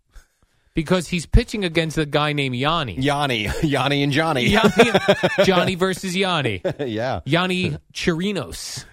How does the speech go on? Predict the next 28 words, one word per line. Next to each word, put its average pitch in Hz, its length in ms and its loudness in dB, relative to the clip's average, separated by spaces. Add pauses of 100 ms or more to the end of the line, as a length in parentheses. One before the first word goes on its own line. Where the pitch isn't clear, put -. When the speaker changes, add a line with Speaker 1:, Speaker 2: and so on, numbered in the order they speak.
Speaker 2:
Yes. 110 420 -2
Uh, 113 60 0
Speaker 1:
Is 101 180 -2
he 143 140 0
Speaker 2:
he 139 80 -4
Speaker 1:
good? 175 320 -2 (320)
Speaker 2:
He 147 540 -4
is 127 760 -4
a, 110 800 -4
I 117 180 -2
think 143 260 -6
this 143 180 -4
is 123 80 -8
gonna 117 160 -2
be 110 140 -2
an 104 80 -2
opener 107 420 -4
type 120 260 -4
situation. 135 760 -6
Speaker 1:
Oh, 143 260 -2
really? 143 400 -6
Speaker 2:
'Cause 110 300 -2
I 107 140 -4
know 110 160 0
his 104 180 -4
last 113 440 -2
time 113 340 -2
out, 95 380 -2